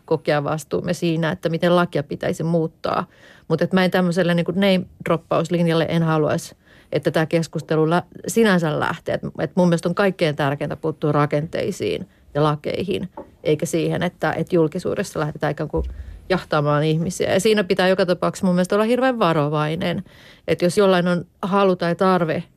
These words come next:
niin kuin nimetä joku, niin pitää olla kyllä niin kuin erittäin painavat perusteet. Et musta se on hienoa, että me eletään kuitenkin oikeusvaltiossa ja meillä on niin kuin oikeuslaitos on se, joka tutkii ja sitten langettaa tuomioita. Et mä en haluaisi, että mennään sellaiselle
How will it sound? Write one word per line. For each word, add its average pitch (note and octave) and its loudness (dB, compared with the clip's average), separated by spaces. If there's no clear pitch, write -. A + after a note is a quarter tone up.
niin F3 0
kuin F3 -2
nimetä F3 2
joku, D#3+ 0
niin E3 -2
pitää E3+ 0
olla E3 -2
kyllä D#3+ 0
niin D#3 -2
kuin - 0
erittäin E3+ 0
painavat D3+ -4
perusteet. - -2
Et D3+ -2
musta E3 0
se F#3 2
on E3+ 4
hienoa, F3+ 4
että D#3+ -6
me F3 2
eletään F#3 2
kuitenkin D#3 -2
oikeusvaltiossa E3 -2
ja - -2
meillä D#3+ -2
on D#3 -2
niin - -8
kuin - -8
oikeuslaitos F3+ 0
on D3+ -4
se, D3 2
joka D3 -2
tutkii - -4
ja - -6
sitten D3 -4
langettaa D3 -2
tuomioita. D3 -4
Et - -10
mä D#3 0
en D3+ 0
haluaisi, D#3 0
että E3 -4
mennään E3 0
sellaiselle - -6